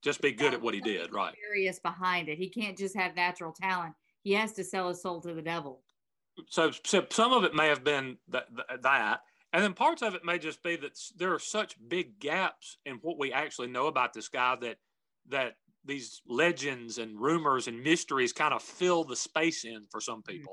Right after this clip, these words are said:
Speaker 1: I don't know.
Speaker 2: We do need to take a short break for our sponsors, and we will be right back. And welcome back to the show, guys. Thank you so much for checking out our sponsors. You really help out the show by helping them out.
Speaker 1: Okay, so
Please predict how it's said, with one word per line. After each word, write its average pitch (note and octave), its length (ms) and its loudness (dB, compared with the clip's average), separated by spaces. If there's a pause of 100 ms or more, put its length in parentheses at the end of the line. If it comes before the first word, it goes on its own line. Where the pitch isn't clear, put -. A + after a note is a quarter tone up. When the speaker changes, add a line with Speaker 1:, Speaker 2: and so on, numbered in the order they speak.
Speaker 1:
I D3 80 4
don't C3 100 2
know. A2+ 160 -2 (500)
Speaker 2:
We A3+ 120 -2
do B3 120 -2
need A#3+ 200 -4
to G#3+ 60 -14
take A#3 300 0
a F#3 160 -2
short - 540 -8
break A#3 400 0 (160)
for G3 400 2 (140)
our F3 640 2 (220)
sponsors, G3 800 -6 (580)
and F#3+ 320 0
we G#3 140 -4
will G3+ 100 0
be F#3+ 140 4
right F3+ 200 2
back. D#3 220 0 (1700)
And A3+ 360 2
welcome F#3 300 0
back D#3 200 0
to E3+ 60 -10
the D#3 80 -8
show, D3+ 240 -4
guys. A3 340 -2
Thank F3+ 160 -8
you F3+ 60 -12
so F3 120 -8
much D#3+ 180 -8
for E3 80 -18
checking E3 340 -8
out D3+ 180 -6
our D#3+ 140 -6
sponsors. E3 460 -6 (260)
You G#3 120 -4
really G3 240 2
help F#3 180 -2
out E3 180 -2
the E3 80 -8
show D#3 420 -2
by D3 420 -2
helping D#3 320 -6
them C#3 140 -8
out. - 1700 -8
Speaker 1:
Okay, E3+ 300 6
so C#3 480 8